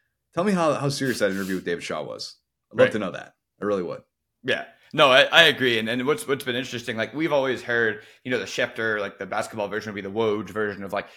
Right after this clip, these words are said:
Speaker 2: this team is interested in this coach, they're talking to this coach. The graphics of, "We have completed our second interview with Jim Harbaugh," I've seen a couple of those, and I'm like,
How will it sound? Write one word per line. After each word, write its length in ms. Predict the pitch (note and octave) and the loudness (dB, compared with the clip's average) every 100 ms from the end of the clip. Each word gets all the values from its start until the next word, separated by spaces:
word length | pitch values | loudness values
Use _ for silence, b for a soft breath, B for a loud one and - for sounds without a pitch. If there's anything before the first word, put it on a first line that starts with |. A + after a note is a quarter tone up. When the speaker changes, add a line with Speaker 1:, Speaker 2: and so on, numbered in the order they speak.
| B | B
Speaker 2:
this 140 | C#3 C#3+ | -8 -4
team 180 | C#3+ B2+ | -4 -4
is 80 | A#2 | -4
interested 320 | C3 A#2+ B2+ | -8 -8 -6
in 80 | A2+ | -6
this 100 | A2 | -4
coach, 240 | A2 A2 | -4 -4
they're 100 | G2+ | -4
talking 300 | G#2+ G#2+ A2 | -4 -4 -4
to 60 | G2+ | -6
this 140 | G2 | -4
coach. 240 | G2+ F#2+ - B B - | -4 -4 -6 B B -6
The 160 | B2+ | -4
graphics 640 | A#2 C3+ C3 D3+ G3 F#3 - | -2 4 6 6 4 -2 -4
of, 100 | C3 | -6
"We 180 | B2 C#3 | -2 -2
have 140 | C3+ | -2
completed 380 | C3+ B2+ C3 A#2+ | -8 -2 0 2
our 100 | A2+ | 0
second 360 | - A#2+ B2 | 0 -2 -2
interview 360 | A2 G#2 G#2 A#2+ | -2 -2 0 0
with 140 | G#2+ | 0
Jim 160 | - G2+ | -2 0
Harbaugh," 380 | G#2 G#2 A2 A#2 | 0 4 4 4
I've 140 | G#2+ | 0
seen 200 | - D3+ | -4 -6
a 80 | - | -6
couple 340 | - G2+ C3 | -6 -4 0
of 100 | B2+ | 0
those, 300 | C3 D#3 D#3 | 2 0 0
and 60 | B2 | 0
I'm 60 | |
like, 120 | A#2 | 0